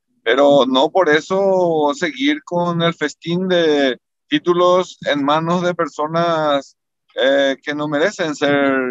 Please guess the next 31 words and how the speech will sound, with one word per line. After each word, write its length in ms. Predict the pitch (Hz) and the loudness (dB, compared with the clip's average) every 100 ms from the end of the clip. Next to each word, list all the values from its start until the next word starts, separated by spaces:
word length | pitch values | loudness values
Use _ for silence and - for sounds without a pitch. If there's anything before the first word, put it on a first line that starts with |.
| 123 | -4
llamados 360 | 127 127 131 151 | -4 -2 -2 -2
profesionales, 680 | 147 170 165 143 170 127 107 92 - 101 - | -2 -4 -4 -4 -2 -2 -6 -8 -12 -12 -4
de 60 | |
alguna 300 | 123 135 165 | -4 -2 -4
manera. 440 | 156 131 147 131 113 _ _ _ _ | -2 0 2 2 0 _ _ _ _
Eh, 640 | 95 127 123 120 113 107 90 _ _ _ _ _ - | -2 0 0 -2 -4 -6 -10 _ _ _ _ _ -2
eh, 180 | 104 98 | 2 2
eso 220 | 98 - 156 | 2 2 2
es 100 | 143 | 4
la 280 | 139 120 110 | 6 6 4
falta 260 | 131 135 | 2 4
de 60 | 143 | 2
la 100 | 139 | 2
calidad 320 | 139 131 120 | 0 0 2
educativa. 400 | 127 123 - 101 - _ _ _ - - | 0 -2 -8 -12 -16 _ _ _ -18 -4
Eh, 240 | 127 143 139 _ _ _ | 0 0 -2 _ _ _
sugiero 600 | - 190 160 180 185 208 | -8 -4 -4 0 0 2
lo 160 | 208 196 | 0 -2
siguiente, 520 | 151 123 110 98 82 - - _ _ _ _ _ _ _ | -2 -2 -4 -6 -10 -10 -16 _ _ _ _ _ _ _
eh, 400 | 104 127 135 135 110 | 0 4 4 4 4
agregar 380 | 139 160 175 202 | 2 2 2 0
un 140 | 214 208 | -4 -8
articulado 880 | 208 214 - 170 135 139 160 180 - | -10 -12 -12 0 4 4 2 -2 -4
que 300 | 156 156 156 | -2 -2 -2
limite 800 | 147 147 147 196 - 165 170 180 _ _ _ _ | -6 -8 -8 -10 -4 0 0 -2 _ _ _ _
el 240 | - 151 151 | -2 0 -2
tiempo 600 | - 156 - 196 208 175 | -12 -10 -2 -2 -2 -2
en 120 | 170 | -2
que 100 | 160 | -2
las 320 | 156 143 135 - | 2 2 0 -8
habilitadas 1000 | 175 220 220 202 185 180 185 185 185 | -4 -2 -4 -12 -4 -2 0 -2 -4